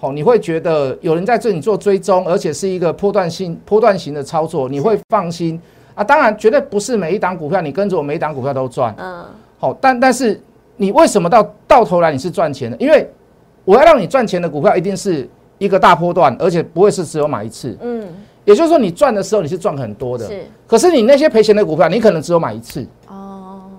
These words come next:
Speaker 1: 你懂意思吗？
Speaker 2: 懂。
Speaker 1: 你买的单位是很少的。
Speaker 2: 是。
Speaker 1: 那所以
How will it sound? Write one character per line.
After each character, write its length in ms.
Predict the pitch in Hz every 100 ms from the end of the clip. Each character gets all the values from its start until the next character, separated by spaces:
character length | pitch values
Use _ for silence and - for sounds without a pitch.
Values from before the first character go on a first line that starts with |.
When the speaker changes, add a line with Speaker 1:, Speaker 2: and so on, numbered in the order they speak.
| 190 -
Speaker 1:
你 100 | 170
懂 160 | 175
意 60 | 208
思 140 | 185
吗？ 100 | 185
Speaker 2:
懂。 100 | 156
Speaker 1:
你 60 | 202
买 140 | 220
的 100 | 170
单 220 | - 240 294
位 100 | 247
是 140 | 240
很 120 | 185
少 280 | 185 143 110
的。 120 | 123 101
Speaker 2:
是。 160 | - - _ _ _ -
Speaker 1:
那 200 | 254 -
所 240 | - 247
以 120 | 339